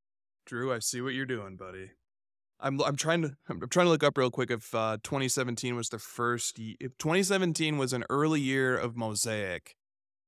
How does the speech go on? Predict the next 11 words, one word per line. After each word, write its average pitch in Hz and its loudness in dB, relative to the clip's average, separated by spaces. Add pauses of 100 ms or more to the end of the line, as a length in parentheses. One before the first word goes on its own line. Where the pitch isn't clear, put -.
(140)
but 127 2
I 127 4
don't 139 4
think 156 2
it 151 2
was 127 0
a 120 0
standalone 120 -2
product 101 -4
yet. - -8 (760)
Okay. 101 -6